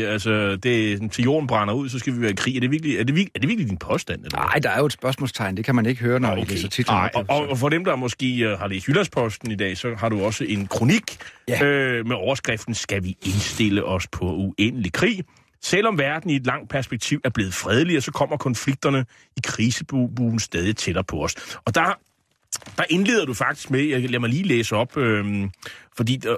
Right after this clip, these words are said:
Speaker 1: der er konklus-, man skal lige holde øje med konklusionen til sidst, øh, i hvert fald i den her,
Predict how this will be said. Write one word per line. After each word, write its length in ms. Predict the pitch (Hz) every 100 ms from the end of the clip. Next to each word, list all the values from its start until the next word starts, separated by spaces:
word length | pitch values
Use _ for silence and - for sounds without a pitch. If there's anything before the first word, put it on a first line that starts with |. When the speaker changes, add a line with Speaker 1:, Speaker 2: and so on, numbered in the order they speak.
| -
Speaker 1:
der 80 | 123
er 40 | 120
konklus-, 380 | 135 123 143 -
man 100 | 143
skal 160 | -
lige 160 | 143 180
holde 260 | 139 120 110 104
øje 420 | 87 98 113 135
med 160 | 147
konklusionen 580 | 113 131 98 110 151 131
til 120 | 123
sidst, 400 | 120 - 123 - -
øh, 180 | 117
i 20 | 92
hvert 200 | 120 110
fald 140 | 113
i 40 |
den 160 | 107 110
her, 200 | 120 110